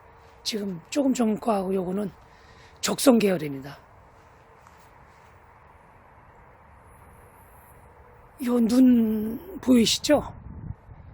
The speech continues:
요 눈이 적성 계열은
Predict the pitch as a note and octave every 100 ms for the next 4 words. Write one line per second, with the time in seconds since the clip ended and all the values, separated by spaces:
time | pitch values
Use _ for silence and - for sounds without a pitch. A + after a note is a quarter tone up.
0 | - - - - - - - G#3+ G3+ G#3+
1 | A3+ A#3+ F#3 - - - - - - -
2 | G3 - A3+ G#3+ G3+ G3 A3+